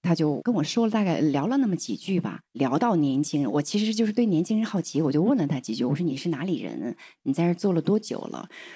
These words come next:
然后你愿意在这个行业干下去吗？”我说：“现在年轻人就流动性很大嘛，我就很难在一个行业里面就真正待下去。”我说：“你希望成为你师傅那样的成就吗？你有这个信心吗？”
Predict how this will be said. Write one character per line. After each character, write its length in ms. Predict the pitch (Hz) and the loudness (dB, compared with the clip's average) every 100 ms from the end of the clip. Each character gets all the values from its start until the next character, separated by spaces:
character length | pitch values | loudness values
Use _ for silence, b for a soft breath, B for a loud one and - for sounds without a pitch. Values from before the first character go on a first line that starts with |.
| B _ | B _
然 160 | 160 | 2
后 300 | 170 170 151 | 4 4 4
你 220 | 147 143 135 | 2 4 4
愿 200 | 220 185 | 4 2
意 60 | |
在 160 | 147 151 | 0 -2
这 80 | 139 | -4
个 80 | |
行 180 | 147 127 | -6 -4
业 220 | 143 147 | 0 0
干 240 | 123 202 170 | 2 2 2
下 140 | 143 | -2
去 180 | 120 101 | -4 -4
吗？” 240 | 90 - - _ - | -6 -8 -14 _ -20
我 80 | 139 | -16
说 80 | 147 | -6
：“现 140 | 156 | 2
在 80 | 151 | 4
年 220 | 139 143 | 4 4
轻 160 | 156 147 | 4 2
人 80 | 127 | 2
就 140 | 147 | 0
流 180 | 139 143 | 2 2
动 160 | 185 | 2
性 180 | 165 185 | 2 0
很 220 | 170 - | 0 -2
大 240 | - 180 143 | 0 2 2
嘛， 160 | - - | -2 -4
我 60 | |
就 100 | - | -4
很 280 | - - 135 | -2 0 2
难 180 | 131 165 | 2 2
在 140 | 220 | 2
一 140 | 180 160 | 4 4
个 80 | 202 | 2
行 200 | 143 143 | 0 2
业 140 | 180 | 2
里 100 | 143 | 2
面 160 | - 98 | 0 0
就 140 | 139 | -2
真 300 | - - 214 | -2 0 2
正 180 | 190 117 - _ _ | 2 0 -4 _ _
待 160 | 220 | 0
下 160 | 240 - | 2 0
去。” 200 | - - - - _ | -2 -8 -12 -18 _
我 80 | - | 2
说 40 | 185 | 4
：“你 80 | 156 | 4
希 220 | - 208 | 2 0
望 160 | 180 | 2
成 160 | 147 135 | 0 0
为 80 | 147 | 2
你 100 | 139 | 0
师 280 | - - 156 | -2 -2 -2
傅 140 | 127 | 0
那 80 | 131 | 0
样 180 | 123 101 | 0 0
的 240 | 95 123 | 0 -2
成 300 | - 175 107 | -2 -2 0
就 240 | 139 214 175 | 2 2 2
吗？ 160 | 156 | 0
你 160 | 139 147 | 2 2
有 100 | 151 | 0
这 120 | - | 0
个 40 | 165 | -2
信 220 | - 175 | 0 0
心 220 | - 202 | 2 2
吗？” 180 | 175 | 0